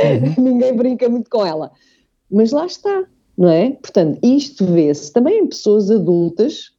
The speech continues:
Speaker 2: já para além da idade da faculdade, que é, "Eu não sou capaz de lidar com as minhas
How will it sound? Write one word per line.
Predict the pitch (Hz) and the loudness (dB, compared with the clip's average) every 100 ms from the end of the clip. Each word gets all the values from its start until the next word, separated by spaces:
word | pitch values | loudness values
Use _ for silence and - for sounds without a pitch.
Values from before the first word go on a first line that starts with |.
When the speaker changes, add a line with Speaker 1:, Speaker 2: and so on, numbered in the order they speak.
| - | -2
Speaker 2:
já | 180 175 226 320 311 | 0 2 0 0 -2
para | 226 196 | -2 0
além | 196 196 233 233 | 0 0 0 0
da | 202 | -2
idade | 190 190 180 | -2 -4 -6
da | 190 | -8
faculdade, | - 170 170 151 131 127 127 185 233 _ _ _ _ _ _ | -8 -8 -6 -6 -6 -6 -4 -4 -6 _ _ _ _ _ _
que | - 254 | 2 4
é, | 294 330 - - | 4 2 -2 0
"Eu | 254 285 | 2 2
não | 330 | 0
sou | 311 339 | -4 -6
capaz | 330 339 349 330 339 320 | -2 -4 -2 0 2 2
de | 330 | 2
lidar | 330 311 320 320 | 2 2 0 0
com | 339 | 0
as | 320 | 2
minhas | 320 330 339 | 2 2 0